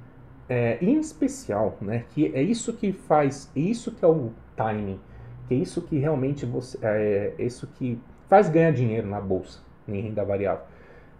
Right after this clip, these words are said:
Pelo menos no Brasil, né, que é muito importante a curva de juros, né, os juros é muito importante na composição do,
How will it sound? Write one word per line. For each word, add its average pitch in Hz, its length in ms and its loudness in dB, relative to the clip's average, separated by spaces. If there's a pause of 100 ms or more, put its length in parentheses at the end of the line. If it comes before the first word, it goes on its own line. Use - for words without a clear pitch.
(140)
Pelo 139 140 8
menos 143 180 4
no 147 80 0
Brasil, 110 560 4
né, 110 180 -2
que - 100 -4
é 107 40 2
muito 120 260 -2
importante 117 640 -2
a 107 60 4
curva 113 320 0
de 98 140 -4
juros, 123 420 2
né, 107 140 -2
os 104 120 -4
juros 110 240 -4
é 107 80 -2
muito 110 200 -6
importante 117 580 -6 (460)
na 104 600 -2
composição 107 540 0
do, 113 160 0